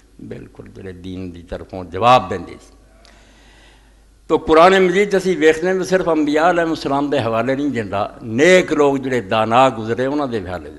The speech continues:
हवाले दिंदा। हालांकि वो नबी नहीं होए, लुकमान अलैहिस्सलाम कोई नबी नहीं सी,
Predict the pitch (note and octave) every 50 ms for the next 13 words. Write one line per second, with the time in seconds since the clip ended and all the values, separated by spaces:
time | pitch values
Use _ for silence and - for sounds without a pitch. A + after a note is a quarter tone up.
0 | - - G2 F#2 F2+ F2+ E2+ D#2 D2+ D2 C#2+ D2 - - F#2 G2+ A2+ C3 C#3+ B2+
1 | C#3+ C#3+ C#3 C#3+ D3 E3+ F3+ F#3+ G3+ F3+ E3 D3 - - - - - - - -
2 | A2+ A2 - B2+ B2+ C#3+ D3+ D3+ D3 D3+ D3 C3+ D3 C#3+ C#3+ C#3+ D3 C#3 D3 D#3
3 | E3 E3 D#3 D#3+ D3+ D3 D#3 D#3 D#3+ E3 E3 C#3 C#3 D3 C#3+ -